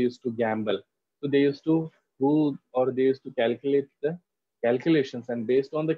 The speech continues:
calculations they used to gamble, and then they used to get the maximum award। So how these calculations? That is based on this particular statistic। Next दूसरा जो होता है, that is known as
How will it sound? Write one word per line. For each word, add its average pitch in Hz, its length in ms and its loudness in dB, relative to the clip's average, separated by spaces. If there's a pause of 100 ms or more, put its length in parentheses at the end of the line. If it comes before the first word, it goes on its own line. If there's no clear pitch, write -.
calculations 127 580 -4
they 117 120 -2
used 113 260 -6
to 110 100 -12
gamble, 110 480 -2 (400)
and 123 320 -4
then 165 260 0
they 131 100 6 (120)
used 120 160 -8
to 127 160 -4
get 113 220 -2
the 131 220 -6 (280)
maximum 139 400 -8
award। 123 420 -6 (480)
So 147 240 -2 (120)
how 160 120 2
these 165 260 -2
calculations? 156 540 -2 (120)
That 120 140 2
is 123 100 -2
based 110 320 -2
on 110 140 -8
this 143 140 -4 (420)
particular 113 500 -6
statistic। - 760 -16 (1700)
Next 180 280 -2
दूसरा 147 380 2
जो 180 140 0
होता 135 240 -4
है, 143 80 -2
that 120 200 -4
is 120 100 -4
known 113 220 -8
as 143 120 -6